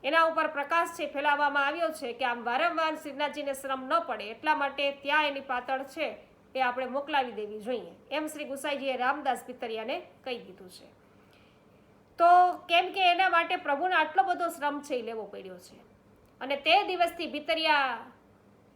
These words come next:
પરોસના કરી અને પીરસણ કરીને પ્રસાદ લઈ અને પોતાને ઘેર જતી વખતે પટેલની પાછળ ખીરકમાં જ પોતપોતાના વારામાં પહોંચાડવા લાગે છે. તેથી એને ઘણો વિલંબ થાય છે. ત્યારે શ્રીનાથજીથી એનું દુઃખ છે એ ખમાતું નથી.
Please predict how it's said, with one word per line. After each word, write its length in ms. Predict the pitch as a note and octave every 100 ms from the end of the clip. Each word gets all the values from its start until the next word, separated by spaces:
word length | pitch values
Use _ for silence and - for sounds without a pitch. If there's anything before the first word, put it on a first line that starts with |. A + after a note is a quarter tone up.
| _
પરોસના 540 | D4 D#4+ F#4+ G4 E4+ D4+
કરી 320 | D4+ D#4 D4
અને 280 | C4+ C#4 B3+
પીરસણ 460 | C#4 C#4+ - D#4
કરીને 380 | D4 C#4+ D#4 C#4+
પ્રસાદ 460 | C4 B3+ D#4+ D4+ C#4
લઈ 180 | D4+ C#4+
અને 160 | B3+
પોતાને 520 | A#3+ C4+ C#4 C#4+ C#4
ઘેર 260 | B3 B3+ D4
જતી 320 | C4+ B3+ D4+
વખતે 360 | C#4 B3+ - A#3+
પટેલની 480 | B3+ C4 D4+ D4 C#4
પાછળ 400 | B3 B3 B3+ A3+
ખીરકમાં 560 | D4 D#4+ E4 C4 A3+
જ 40 | G3 -
પોતપોતાના 680 | D4+ D#4 D4 C#4+ C4 B3 A3+
વારામાં 520 | A#3+ C4 A#3+ A3 A3
પહોંચાડવા 480 | C#4 D4 A#3 G3+ G3
લાગે 320 | A#3+ A3 F#3
છે. 200 | - - _ _ _ _ _ _ _ _ _
તેથી 360 | D#4 D#4 E4 D#4
એને 180 | D4+ C#4+
ઘણો 280 | C#4 F4+ F#4
વિલંબ 340 | D4 E4+ F4+
થાય 340 | E4+ C4 A3+
છે. 260 | G3 - - - _ _ _ _ -
ત્યારે 280 | D4 D4+
શ્રીનાથજીથી 680 | C#4+ D4+ D#4 F4 E4 D#4 D#4
એનું 280 | C#4 C4+ A#3
દુઃખ 200 | E4 F4
છે 220 | E4+ D4+
એ 140 | B3+ -
ખમાતું 460 | A#3 A3+ A3+ A3+
નથી. 280 | D4 -